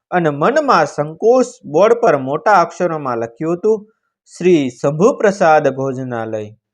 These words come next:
નીચે નાની લાઇનમાં ભોજન ભાવથી ભાવ વગર. મુસાફરે અંદર પગ મૂક્યો. માટીના વાસણો, સ્વચ્છ પાથરાણા અને રસોડામાંથી આવતી ઘર જેવી સુગંધો. કોઈ ચમક ધમક નહીં,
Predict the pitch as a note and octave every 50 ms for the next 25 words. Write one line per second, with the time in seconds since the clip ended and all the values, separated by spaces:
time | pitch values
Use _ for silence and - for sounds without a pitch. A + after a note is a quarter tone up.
0 | _ - B2+ C3+ D#3 E3 - E3 D3 C3+ B2+ B2+ C3+ D3 D#3 C#3 C3 B2 B2 B2+
1 | C#3+ D3 D3 C3 A#2 A2+ A2 A2+ A2+ A#2 A#2+ D#3 F#3+ G3 F3 C#3+ A#2 A2 A#2 A#2+
2 | C#3+ - - - C#3+ C3+ B2+ - A#2 A2+ C3+ F#3 A3 F#3+ D3 B2+ A#2 A2+ A#2 A2
3 | G#2+ - - _ _ _ _ _ _ _ _ _ _ D3+ F#3 G3 - G#3 D3+ B2
4 | A#2+ C3+ A#2+ A#2+ A#2 A#2 A#2+ C3+ D#3 D3+ - - A2 A#2 C3+ E3 F3 D#3 D#3+ D#3+
5 | _ - D#3 D#3 - _ _ _ _ _ _ _ _ _ _ D#3 D#3+ E3+ G3+ B3+
6 | D4 E4 D4+ C#4 B3+ G#3+ F3 D#3 D3+ D#3 F3 - - A3 A3 A3+ A3 G#3+ G3 -
7 | _ _ - F#3+ G3+ G3+ G3+ G3+ - C#3+ - - C3 C3+ C3+ - F3 F3 F3+ F3+
8 | F3+ F3 F3 - _ _ - C#4+ F#4+ F4 C4 D#3 E3 G3 - C4 B3 A3+ G3 D#3+
9 | D3 C#3 B2+ - - A#2+ A#2+ C#3+ F3+ - - - A#2+ A2 G#2+ - B2+ D3+ F#3+ F#3
10 | D3 C#3+ C#3+ C3 B2+ A#2 G#2+ A2 - A2+ A#2+ C#3 E3+ D#3+ C3+ A#2 A#2 D3 F#3 _
11 | _ _ _ _ _ _ _ _ _ _ _ _ _ D3+ C#3+ C#3 C3 C3 - E3
12 | G3 B3 A#3+ - F3 D3 C#3 C#3+ D#3 F3+ F3+ - B2+ C3+ D#3 F3 F3+